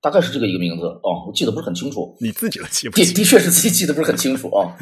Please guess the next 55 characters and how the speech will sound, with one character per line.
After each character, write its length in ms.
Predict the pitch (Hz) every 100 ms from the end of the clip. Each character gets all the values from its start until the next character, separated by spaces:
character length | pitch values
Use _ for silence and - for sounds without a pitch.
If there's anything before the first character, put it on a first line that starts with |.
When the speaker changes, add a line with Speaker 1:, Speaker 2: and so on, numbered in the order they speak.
| - -
Speaker 2:
呃， 260 | 113 110
那 140 | 165 190
本 100 | 123
书 160 | -
的 80 | 139
名 160 | 120 123
字 100 | 135
叫 240 | 131 117 104
《活 480 | - - 120 131
字 340 | 165 - 202 135
印 300 | 190 190 120
刷 300 | - 156 143
的 260 | - 110 92
文 320 | 95 101 160
化 300 | - - 95
史》， 440 | - - 101 85 - _ _
是 200 | - 139 127
二 240 | 175 165
零 260 | 120 120 135
零 160 | 135
九 160 | 180 101
年 180 | 90 92
出 240 | - 113
的。 180 | 104 90 _ - - -
呃， 280 | 120 113 110
但 160 | 127
是 80 | -
大 120 | 135
家 80 | 127
注 120 | 127
意， 60 | 120
这 100 | 165
本 100 | 104
书 120 | 113
是 100 | 139
日 140 | 139
本 200 | 151 92 82
的， 100 | - -
在 140 | 143
日 100 | 185
本 140 | 104
出 140 | 90 117
版 180 | 87 82
的 80 |
啊， 300 | - 107 104
不 100 | 104
是 120 | 143 135
中 140 | 110
文 120 | 87
书 180 | 87 95 -
啊， 100 | 98
是 140 | 147
日 100 | 165
文 160 | 90 80
书。 140 | -